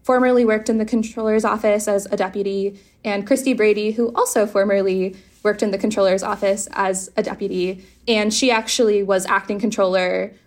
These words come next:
for a little bit after Rebecca Reinhart had, had resigned, but then she herself had to resign in order to run for the controller position. And then on the Republican side, the candidate is, um, Aaron Beshear, who has, is an accountant who's previously run for Congress against Brendan Boyle.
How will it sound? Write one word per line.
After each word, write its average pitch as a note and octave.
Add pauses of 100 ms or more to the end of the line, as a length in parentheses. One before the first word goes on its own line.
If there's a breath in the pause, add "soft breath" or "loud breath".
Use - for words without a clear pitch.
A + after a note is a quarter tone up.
(100)
for A3
a G#3
little F#3+
bit F3+
after F#3+
Rebecca G3
Reinhart F#3+
had, G3 (140)
had F#3
resigned, G3+
but A3
then G3+
she A3
herself G3+
had G3
to G#3
resign F#3
in F3
order F#3
to -
run -
for -
the -
controller -
position. A3+ (460 loud breath)
And A3+
then B3+
on B3+
the A#3+
Republican G3+
side, F#3
the G3
candidate F#3
is, F#3
um, -
Aaron G#3
Beshear, F#3
who F#3+
has, G3 (140)
is A3+
an A#3+
accountant G3
who's F#3+
previously A#3+
run F#3+
for G3
Congress F#3
against F#3
Brendan -
Boyle. -